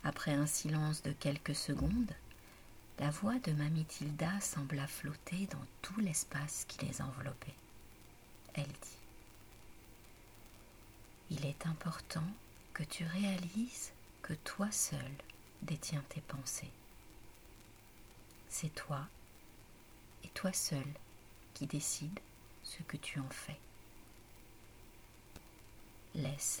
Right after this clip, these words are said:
la petite voix ruminer, et elle ne s'arrêtera pas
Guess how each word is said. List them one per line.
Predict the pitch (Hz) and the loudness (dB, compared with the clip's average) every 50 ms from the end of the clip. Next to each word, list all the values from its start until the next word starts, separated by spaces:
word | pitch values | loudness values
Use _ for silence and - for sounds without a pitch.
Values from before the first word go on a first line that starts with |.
| - 156 | 0 0
la | 147 139 | 0 0
petite | - - 156 - - - 151 - 156 | 2 -2 -2 -2 -2 -4 -4 -2 -2
voix | 147 147 147 143 143 143 | 2 4 6 6 6 4
ruminer, | 143 - 156 147 156 147 143 139 139 139 135 151 233 - - - - - - - - - - - - - - - - - - | 4 2 4 4 6 6 6 4 2 2 0 0 -4 -6 -10 -14 -14 -14 -14 -14 -16 -16 -16 -16 -16 -16 -14 -14 -12 -6 2
et | 202 196 | 4 6
elle | 196 196 196 190 | 6 8 8 6
ne | 190 190 | 6 6
s'arrêtera | - - 175 170 175 175 - - - 160 156 | 6 4 4 4 4 2 0 2 2 2 2
pas | - - 151 151 | 2 2 2 2